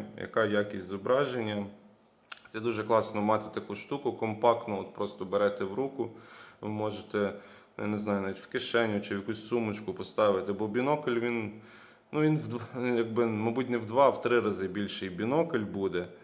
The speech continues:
а монокуляр доволі зручний, мати, тримати собі в машині. Ось така якість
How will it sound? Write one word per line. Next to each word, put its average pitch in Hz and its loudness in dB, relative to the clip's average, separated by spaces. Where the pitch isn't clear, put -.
а 98 -10
монокуляр 110 -2
доволі 113 0
зручний, 98 -6
мати, 101 0
тримати 101 -2
собі 90 -10
в 90 -8
машині. 87 -8
Ось - -14
така 131 2
якість 110 -2